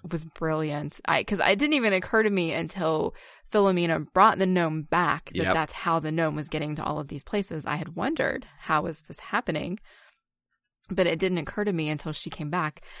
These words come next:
Speaker 1: But just having the gnome go to all these places and have the gnome be having these adventures that her father has always wanted to have be the thing that spurs him to action,
Speaker 2: Mm.
Speaker 1: I thought was wonderful. And I thought it was a wonderful thi-,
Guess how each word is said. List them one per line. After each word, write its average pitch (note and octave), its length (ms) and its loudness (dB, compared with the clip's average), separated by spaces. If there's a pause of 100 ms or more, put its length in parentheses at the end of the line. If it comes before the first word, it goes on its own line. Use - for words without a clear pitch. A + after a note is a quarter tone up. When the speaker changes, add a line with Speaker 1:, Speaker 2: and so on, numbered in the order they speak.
(240)
Speaker 1:
But F#3 240 2
just F#3 200 -4
having F#3+ 360 2
the F#3 80 2
gnome D#3+ 300 0
go D#3 140 0
to D3+ 60 2
all D#3 140 2
these D3 200 -4
places D3 520 -6
and D3+ 120 -6
have D#3 280 -4
the D#3 100 -4
gnome D#3 760 0 (680)
be D3 600 -4 (640)
having F#3+ 440 2
these E3 200 0
adventures D3+ 560 -4
that D3 180 -6
her D#3 140 -6
father D#3 540 0
has D#3 280 -6
always D3+ 320 -2
wanted C3+ 300 -6
to D3 80 -12
have - 540 -4 (440)
be D#3+ 160 -2
the D3+ 120 -6
thing C#3+ 240 -6
that - 180 -14
spurs C#3+ 320 -6
him C#3 400 -8 (160)
to - 180 -8
action, - 560 -6 (120)
Speaker 2:
Mm. F#2 260 -6
Speaker 1:
I D3+ 80 -2
thought C#3+ 240 2
was D3+ 160 -4
wonderful. C#3+ 560 -4
And C#3 80 -4
I C#3 60 -4
thought C#3+ 140 -4
it - 40 -4
was D3 120 -4
a D3+ 40 -2
wonderful D#3 340 -2
thi-, C#3+ 140 -6